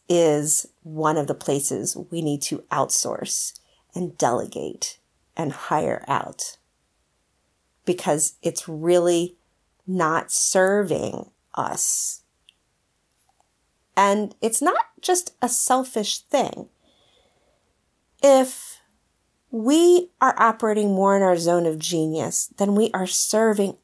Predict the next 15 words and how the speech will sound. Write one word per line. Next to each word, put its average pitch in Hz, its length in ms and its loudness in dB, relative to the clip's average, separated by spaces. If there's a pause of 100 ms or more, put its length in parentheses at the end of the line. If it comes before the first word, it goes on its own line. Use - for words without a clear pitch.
(120)
others 202 880 -2 (640)
to - 480 -2
the 160 100 0
best - 420 -4
of 175 120 -2
our 180 140 2
ability. 196 680 -2 (2250)
Yes, 269 720 0 (120)
maybe 254 800 0 (420)
doing 247 360 4
our 220 180 2
zone 202 240 2
of 175 220 -2
excellence 247 640 -2
work 269 440 -2